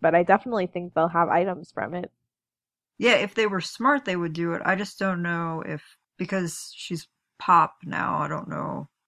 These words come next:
Speaker 2: whether Country Music Hall of Fame would have an actual exhibit, but when the Speak Now exhibit was there, they had the highest attendance ever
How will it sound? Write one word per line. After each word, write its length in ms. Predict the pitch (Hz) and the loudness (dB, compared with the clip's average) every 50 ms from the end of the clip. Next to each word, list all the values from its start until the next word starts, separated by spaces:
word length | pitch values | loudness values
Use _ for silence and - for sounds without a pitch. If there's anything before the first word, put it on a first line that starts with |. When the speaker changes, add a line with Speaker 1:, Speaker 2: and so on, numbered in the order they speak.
| _ _ - | _ _ -10
Speaker 2:
whether 640 | 170 165 175 165 - 175 165 151 151 147 143 160 _ _ - - - | -6 -6 -6 -4 -4 -4 -4 -4 -4 -6 -8 -12 _ _ -20 -18 -12
Country 320 | - - 180 151 - 175 | -8 -8 -8 -6 -6 -6
Music 260 | 160 156 151 139 - - | -6 -6 -6 -10 -12 -8
Hall 200 | - 160 156 147 | -6 -4 -4 -4
of 60 | - | -6
Fame 280 | - - 165 156 151 | -6 -8 -6 -6 -6
would 220 | 147 151 151 143 135 _ _ _ _ _ - | -6 -8 -8 -10 -12 _ _ _ _ _ -2
have 220 | 175 170 170 175 | 2 4 4 4
an 80 | - - | 2 0
actual 360 | - 160 - - - - - | -2 -4 -4 -6 -10 -10 -10
exhibit, 520 | 170 156 147 165 190 180 165 - - - - _ _ | -8 -8 -6 -4 -4 -4 -6 -6 -10 -10 -12 _ _
but 220 | - 160 - - - _ _ _ _ _ _ - | -10 -10 -10 -10 -12 _ _ _ _ _ _ -10
when 500 | 185 175 196 196 190 185 180 175 - - | -6 -4 -2 -2 -2 -2 -4 -4 -6 -6
the 80 | - | -8
Speak 320 | 165 - - - - 285 - | -8 -8 -4 -4 -4 -2 0
Now 240 | 190 185 214 247 233 | 0 2 2 2 2
exhibit 300 | 202 190 180 170 170 - | 0 -2 -2 -2 -2 -2
was 220 | - 165 156 147 | -4 -4 -6 -4
there, 280 | 143 165 165 160 160 160 | -4 -4 -4 -4 -4 -4
they 140 | 151 170 175 | -4 -4 -4
had 140 | 185 175 160 | -4 -4 -4
the 80 | 160 | -4
highest 640 | 143 - - - - 180 185 185 185 185 185 - - | -6 -6 -6 -2 2 2 2 2 2 -2 -4 -8 -12
attendance 800 | - 170 - - 170 175 170 165 151 - - - - - - - _ _ _ _ _ _ _ _ - | -12 -12 -10 -8 -6 -4 -4 -4 -6 -6 -8 -10 -12 -12 -12 -14 _ _ _ _ _ _ _ _ -6
ever 400 | - 170 170 175 - - - 156 | -4 -2 -2 -2 -4 -4 -6 -12